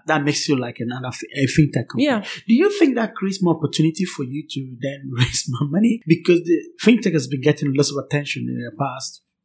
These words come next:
Speaker 1: maybe twelve or eighteen months.
Speaker 2: Mm-hmm. Yeah, I agree. I think it opens other doors because actually people are really interested in our data. People are interested in, you know, the data can be used to, you know,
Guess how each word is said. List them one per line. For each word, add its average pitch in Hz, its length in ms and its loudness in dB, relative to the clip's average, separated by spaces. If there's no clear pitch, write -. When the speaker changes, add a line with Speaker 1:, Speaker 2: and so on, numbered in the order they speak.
Speaker 1:
maybe 131 340 -2
twelve 127 240 -2
or 110 160 -4
eighteen 123 320 0
months. 117 200 2
Speaker 2:
Mm-hmm. 190 200 0
Yeah, 302 260 4
I 226 140 4
agree. 233 340 2
I 196 140 4
think 247 380 2
it 180 120 4
opens 208 500 2
other 180 240 2
doors 175 640 2
because 180 380 -2
actually 214 300 2
people 233 220 0
are 208 100 4
really 190 220 2
interested 175 280 0
in 160 80 0
our 147 100 -2
data. 214 560 2
People 208 240 4
are 175 60 4
interested 185 520 0
in, 165 380 2
you 165 100 2
know, 160 140 2
the 156 100 0
data 175 340 2
can 165 120 -2
be 160 80 -6
used 170 320 -6
to, 170 100 0
you 165 160 4
know, 151 260 0